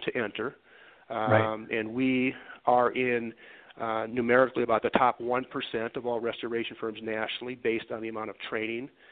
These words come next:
Speaker 1: that our franchisees are required to have when they come on board. And then continual training has been a cornerstone. Um,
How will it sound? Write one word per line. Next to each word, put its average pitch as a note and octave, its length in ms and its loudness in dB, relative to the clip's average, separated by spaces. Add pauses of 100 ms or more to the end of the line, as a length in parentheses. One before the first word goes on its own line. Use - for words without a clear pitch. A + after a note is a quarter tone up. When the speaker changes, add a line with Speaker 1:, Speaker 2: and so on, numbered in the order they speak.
(240)
Speaker 1:
that A#2+ 120 -2
our A2+ 60 -2
franchisees A#2 560 -4
are A2 60 -6
required G#2+ 460 -2
to A2+ 80 -4
have G#2 320 -4 (140)
when G#2+ 120 -12
they G#2 120 -6
come G#2+ 200 -8
on G#2 160 -4
board. G#2 360 -6 (640)
And A#2+ 180 -6
then A2+ 300 -2
continual C3+ 480 0
training G2+ 460 -10 (160)
has A#2 80 -16
been G#2+ 100 -4
a G2+ 60 -4
cornerstone. G#2 720 -8 (540)
Um, B2+ 500 0